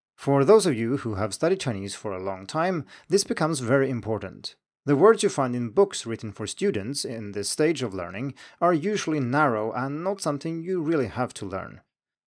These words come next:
They seem to be chosen without much thought for what language students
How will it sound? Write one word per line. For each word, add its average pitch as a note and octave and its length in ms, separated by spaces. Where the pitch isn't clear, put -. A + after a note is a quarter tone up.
They D3+ 220
seem G#3 260
to G3+ 100
be E3 100
chosen B2 560
without D3+ 400
much G#2 240
thought G2+ 300
for G2+ 260
what G2+ 180
language C3 380
students F#2+ 400